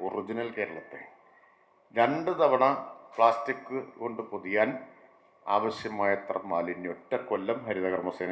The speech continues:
ശേഖരിച്ചത്. അപ്പം നിങ്ങൾ ഓർക്കേണ്ടത് ഹരിതകർമ്മസേന ഇല്ലെങ്കിലത്തെ സ്ഥിതി എന്താണെന്നതാണ്. ഈ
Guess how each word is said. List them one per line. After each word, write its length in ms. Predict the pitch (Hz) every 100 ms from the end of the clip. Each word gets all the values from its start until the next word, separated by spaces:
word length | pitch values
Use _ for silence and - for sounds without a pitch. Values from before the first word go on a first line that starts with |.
| 87
ശേഖരിച്ചത്. 500 | 76 76 73 67 60 - _ _ _ _ _ 127
അപ്പം 180 | - 139
നിങ്ങൾ 200 | 139 170 147
ഓർക്കേണ്ടത് 480 | 113 - 110 107 104 104 - - - 95
ഹരിതകർമ്മസേന 760 | 113 127 - 131 131 - 120 110
ഇല്ലെങ്കിലത്തെ 440 | 92 95 95 90 92
സ്ഥിതി 220 | - 82 85
എന്താണെന്നതാണ്. 600 | 80 - - - - - _ _ _ _ _ _ _ _ _ _
ഈ 80 | -